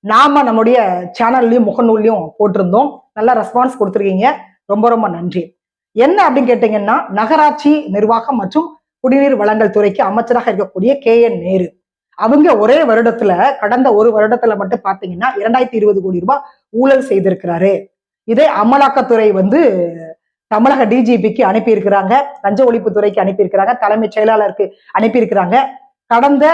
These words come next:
கிட்டத்தட்ட மூன்றுல இருந்து ஆறு மாத காலம் வரைக்கும் பாத்தீங்கன்னா, எந்த ஒரு நடவடிக்கையும் எடுக்கல. தமிழக அரசு அது குறித்து வாய் திறக்கவே இல்லை. அதனால அண்ணா தி மு க சார்ந்த எம் பி இன்பதுரை அவங்க சென்னை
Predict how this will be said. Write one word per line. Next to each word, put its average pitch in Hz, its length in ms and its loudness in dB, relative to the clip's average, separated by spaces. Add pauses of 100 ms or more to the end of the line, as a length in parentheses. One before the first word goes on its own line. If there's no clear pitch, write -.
(240)
கிட்டத்தட்ட 226 340 0 (180)
மூன்றுல 240 420 2
இருந்து 247 140 2 (140)
ஆறு 240 140 2
மாத 220 220 -2
காலம் 226 260 0
வரைக்கும் 208 280 -4
பாத்தீங்கன்னா, 214 460 -2
எந்த 226 160 0
ஒரு 226 120 2
நடவடிக்கையும் 190 520 -8
எடுக்கல. 165 280 -20 (360)
தமிழக 262 360 2
அரசு 220 380 -2
அது 202 180 -2
குறித்து 233 280 0
வாய் 208 260 0
திறக்கவே 196 380 -4
இல்லை. 175 220 -6 (720)
அதனால 233 520 2 (180)
அண்ணா 311 220 2
தி 277 200 0
மு 240 120 0
க 240 240 -2
சார்ந்த 175 280 -2 (500)
எம் 240 220 0
பி 269 80 0 (100)
இன்பதுரை 254 480 2
அவங்க 190 300 0
சென்னை 247 240 2